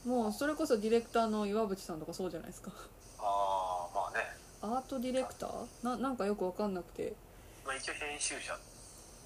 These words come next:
Speaker 2: ですけどね。
Speaker 1: あー、あ、
Speaker 2: あ、
Speaker 1: そうだったんですね。
Speaker 2: うん。
Speaker 1: 謎の人でした。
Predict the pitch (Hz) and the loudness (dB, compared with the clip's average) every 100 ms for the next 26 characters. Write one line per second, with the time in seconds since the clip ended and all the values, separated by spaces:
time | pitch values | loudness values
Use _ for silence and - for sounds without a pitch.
0 | - - - - 123 - - 214 202 202 | -12 -10 -10 -10 -10 -10 -2 2 2 2
1 | 190 180 220 - - 381 330 254 180 170 | 2 2 2 0 2 4 4 2 0 -2
2 | - 165 165 - - - - - - - | -2 -6 -6 -10 -16 -16 -16 -14 -16 -16
3 | - 208 208 226 226 233 - 180 - | -8 -2 2 2 2 2 0 -2 -6